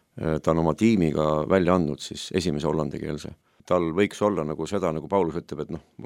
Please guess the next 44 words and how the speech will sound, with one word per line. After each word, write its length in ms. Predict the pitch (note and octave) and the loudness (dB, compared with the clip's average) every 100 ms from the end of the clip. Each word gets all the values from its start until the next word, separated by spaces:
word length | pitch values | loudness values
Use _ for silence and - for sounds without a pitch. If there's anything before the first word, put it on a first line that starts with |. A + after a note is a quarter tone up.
| - | -8
ma 60 | F2 | -6
võiksin 240 | E2+ - D#2+ | -6 -6 -8
nagu 160 | D2+ D#2 | -6 -4
umbes 240 | E2+ D#2+ | -4 -4
nagu 300 | E2 D#2 D#2 - | -6 -6 -6 -6
ülbata 400 | - G2 D#2+ - | -4 0 0 -2
või 140 | D#2 D#2 | -6 -4
uhkustada, 560 | - G#2+ E2+ - D#2 D2+ | -2 -2 -2 -8 -8 -8
eks 140 | - | -6
ole, 220 | D#2+ D#2+ - | -4 -4 -6
selle 280 | - G2+ F#2 | -4 -2 0
või 80 | D#2+ | 0
teise 220 | F#2 F#2 D#2 | 0 0 -2
või 80 | D#2+ | 4
kolmanda 460 | A2+ A2+ C#2+ D2+ | 4 4 0 -4
asjaga, 300 | D2+ C#2 D2+ | -4 -8 -10
et 60 | - | -8
tal 140 | E2 D#2 - | -6 -8 -10
seda 160 | F2+ D#2+ | -10 -2
pagasit 400 | G#2 E2+ C#2+ C2+ | 0 0 -6 -6
on. 220 | F2 D#2 B1 - _ - | -4 -4 -8 -18 _ -4
Aga 460 | E2 D#2+ - E2 D#2 D2 | 0 0 0 0 2 2
ta 80 | - | 0
ütles, 140 | - - | -2 0
et 60 | |
ma 60 | A2 | 2
enam 160 | F2+ G2+ | 4 4
aastaid 400 | E2 - - D#2 | 2 -2 -6 -2
ei 60 | |
jutlusta. 480 | D#2 - - - - - _ - | -4 -4 -14 -12 -14 -16 _ -4
Need 160 | D#2+ | 0
jutlused 320 | F#2+ - E2 D#2+ | 0 -2 -6 -4
on 80 | |
kõik 400 | E2 F2 _ - | -2 -2 _ -4
jäänud 280 | F2 E2 D#2+ - | 0 0 -2 -8
kuskile 380 | - - D2+ D#2 | -10 -8 -8 -6
sinna 220 | D#2 D#2 | -6 -4
mul 160 | D#2+ D#2 | -6 -2
riiulitesse 680 | F2 D#2 D2+ - - - D2+ | 0 0 -4 -10 -14 -10 -10
või, 80 | D2 | -10
või 220 | D2+ - - | -10 -12 -2
failidesse, 580 | F2 E2 D2 C#2+ - - - | 2 2 0 -6 -10 -12 -16
et, 220 | _ - | _ -12
äh, 300 | E2+ - _ | -12 -14 _